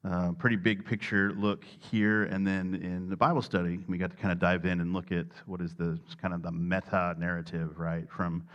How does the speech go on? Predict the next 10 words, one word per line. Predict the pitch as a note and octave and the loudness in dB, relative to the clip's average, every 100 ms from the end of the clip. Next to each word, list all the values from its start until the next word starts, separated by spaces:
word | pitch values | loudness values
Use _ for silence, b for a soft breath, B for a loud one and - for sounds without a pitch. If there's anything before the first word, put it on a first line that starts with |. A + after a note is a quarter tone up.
| B B _ | B B _
uh, | E2+ F2 | 0 0
before | F2 E2+ B2 A#2+ | -2 -2 4 4
creation, | A2 - G2 F#2+ F#2+ G2 F2+ F#2 F2+ - | 4 -2 0 0 -2 -4 -4 -6 -10 -12
creation, | - F#2 F#2+ F2+ F#2+ F2 E2+ E2 - | -6 0 0 0 -4 -4 -4 -8 -4
fall, | G#2 G2 F#2+ F2+ F2 B B B _ | 0 2 2 0 -2 B B B _
uh, | E2+ E2 | 0 0
working | E2+ G2 G2 F#2 | 2 0 0 0
up | F#2+ F2+ - | 2 -2 -6
to | - F#2 F2+ E2+ G2 | -6 -2 -2 -4 -4
redemption | F2 E2 F2+ F2 - E2 D#2+ | -4 -2 -2 -4 -6 -4 -4